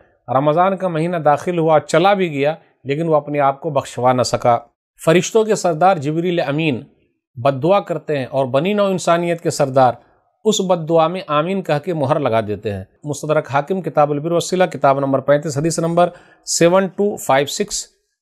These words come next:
काब बिन उजरा रज़ियल्लाहु ताला अन्हु बयान फरमाते हैं, नबी सल्लल्लाहु अलैहि वसल्लम फरमाया, "ओह जुरुल मिंबर, मिंबर हाजिर करो।" पहले जीने पर चढ़े नबी सल्लल्लाहु अलैहि वसल्लम तो आमीन कहा, दूसरे जीने पर चढ़े तो आमीन कहा, तीसरे जीने पर चढ़े तो आमीन कहा। सहाबे कराम ने कहा, "या रसूल अल्लाह,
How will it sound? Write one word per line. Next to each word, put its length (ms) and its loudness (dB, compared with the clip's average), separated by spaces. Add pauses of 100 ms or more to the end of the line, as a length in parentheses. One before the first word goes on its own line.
(120)
काब 180 2
बिन 140 -2
उजरा 240 2
रज़ियल्लाहु 420 2
ताला 140 0
अन्हु 140 -2
बयान 180 0
फरमाते 420 -2
हैं, 80 0
नबी 160 -2
सल्लल्लाहु 280 0
अलैहि 60 -6
वसल्लम 180 -2
फरमाया, 240 4
"ओह 200 0
जुरुल 220 0
मिंबर, 360 0
मिंबर 300 -2
हाजिर 320 -2
करो।" 240 -6 (580)
पहले 260 2
जीने 220 -2
पर 140 -2
चढ़े 260 0
नबी 180 -2
सल्लल्लाहु 240 2
अलैहि 120 -4
वसल्लम 120 -2
तो 100 0
आमीन 340 2
कहा, 200 4
दूसरे 320 0
जीने 220 0
पर 160 -2
चढ़े 200 2
तो 100 2
आमीन 300 4
कहा, 200 2
तीसरे 340 -4
जीने 200 0
पर 120 -2
चढ़े 240 2
तो 80 0
आमीन 300 2
कहा। 220 2 (340)
सहाबे 380 0
कराम 260 -2
ने 100 -4
कहा, 120 0
"या 160 2
रसूल 260 -4
अल्लाह, 300 0